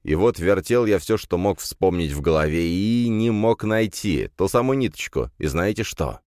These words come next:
«Понятия не имею», пожал плечами Мечин, усаживаясь во второе кресло.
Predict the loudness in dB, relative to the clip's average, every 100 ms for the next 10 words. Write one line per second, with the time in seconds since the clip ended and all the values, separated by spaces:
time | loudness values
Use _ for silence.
0 | _ _ _ _ -2 0 0 0 2 2
1 | 2 0 -4 -4 0 0 0 -2 0 0
2 | 0 0 -2 -2 0 0 2 0 0 -4
3 | 0 2 4 2 -2 -4 -6 -12